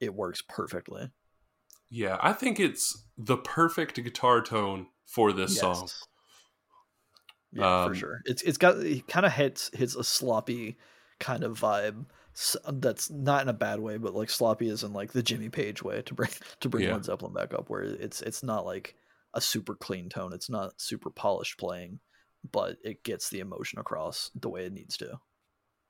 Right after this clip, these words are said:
Speaker 2: Definitely. Um, well, you know what? I guess I'll start off with the lyrics on this one so
Speaker 1: Sure.
Speaker 2: that we can end on a high note.
Speaker 1: <laughs>
Speaker 2: <laughs>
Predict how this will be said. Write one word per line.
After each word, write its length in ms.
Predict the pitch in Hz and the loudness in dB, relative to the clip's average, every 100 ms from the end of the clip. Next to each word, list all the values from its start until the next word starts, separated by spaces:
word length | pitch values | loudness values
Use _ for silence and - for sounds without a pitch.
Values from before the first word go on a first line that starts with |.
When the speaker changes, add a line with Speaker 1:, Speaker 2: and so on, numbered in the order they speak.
| _ - _ - - _ _ _ - | _ -20 _ -20 -20 _ _ _ 4
Speaker 2:
Definitely. 720 | 110 113 90 90 - 90 87 - - | 6 6 2 0 0 -4 -6 -8 0
Um, 520 | 98 95 95 92 92 _ _ _ - - | 2 2 0 -4 -10 _ _ _ -16 -8
well, 100 | 120 | 2
you 80 | 110 | 6
know 120 | 127 | 8
what? 200 | 143 147 | 8 10
I 80 | 123 | 8
guess 220 | 127 139 | 8 8
I'll 80 | 143 | 6
start 320 | 123 - 110 | 6 6 6
off 400 | 101 101 - - - _ _ _ - | 6 4 0 -8 -20 _ _ _ -10
with 160 | 104 | -6
the 80 | - | -4
lyrics 400 | 98 98 95 - | -2 -2 -4 -4
on 100 | 98 | -4
this 220 | 95 92 | -4 -6
one 220 | 95 92 92 _ | -8 -8 -12 _
so 180 | - | -2
Speaker 1:
Sure. 220 | 101 95 85 | 4 4 4
Speaker 2:
that 100 | - | 0
we 120 | 98 | -2
can 260 | - 95 95 | 0 0 2
end 160 | 101 | 2
on 120 | 98 | 2
a 80 | 92 | 4
high 160 | 95 92 | 4 4
note. 300 | 90 87 - _ - - | 4 0 -4 _ -8 -4
Speaker 1:
<laughs> 280 | 135 - 135 | -2 -2 4
Speaker 2:
<laughs> 800 | 127 139 - 135 160 - 165 139 | 8 10 12 12 12 12 10 8